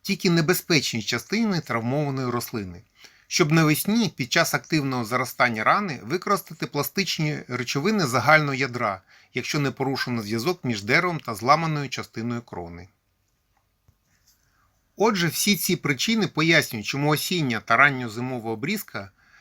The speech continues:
не є доречною, якщо питання не стоїть про аварійні роботи та санітарну обрізку виключно мертвих частин крони.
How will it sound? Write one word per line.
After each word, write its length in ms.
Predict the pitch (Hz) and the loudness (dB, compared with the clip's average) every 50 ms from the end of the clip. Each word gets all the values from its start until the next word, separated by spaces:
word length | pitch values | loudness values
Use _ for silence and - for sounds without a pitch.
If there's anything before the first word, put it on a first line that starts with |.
| _ _ - | _ _ 0
не 120 | 131 180 | 2 2
є 220 | 208 180 185 160 135 | 2 6 4 4 4
доречною, 560 | 113 127 135 180 208 202 - - 135 120 117 | 4 2 2 2 2 2 0 -4 -2 -2 0
якщо 300 | 113 127 123 - - - | 0 -2 -2 -2 -4 -4
питання 480 | - - - - - 196 208 185 160 139 | -2 -4 -4 2 2 2 2 2 0 0
не 160 | 139 135 123 | -2 -2 -4
стоїть 360 | - - 139 156 170 165 - _ | -4 -2 -2 -2 -2 -2 -6 _
про 160 | - 127 120 | -4 -2 -2
аварійні 460 | 120 117 120 123 127 123 120 117 110 | 0 0 0 0 0 0 0 -2 -2
роботи 420 | 107 113 113 135 180 190 - 143 - | -2 -4 -2 0 -2 0 0 -2 -2
та 140 | - 117 | -2 -4
санітарну 760 | - - 127 127 131 127 - - 135 131 120 120 120 117 117 | -4 -2 -2 -2 -2 -2 4 6 4 4 4 2 -4 -4 -6
обрізку 420 | 110 107 135 180 190 - - - 98 | -6 -6 -6 -6 -6 -8 -12 -14 -4
виключно 500 | 110 151 170 - 190 170 - - 143 117 | -4 -4 -2 -2 -6 -6 -6 -6 -6 -4
мертвих 400 | 110 117 139 - - 156 123 - | -2 -2 -4 -4 -4 -10 -10 -8
частин 380 | - 104 - - 117 110 117 | -8 -10 -8 -6 -8 -8 -6
крони. 440 | - - 104 95 92 90 85 87 | -6 -6 -6 -6 -6 -8 -10 -14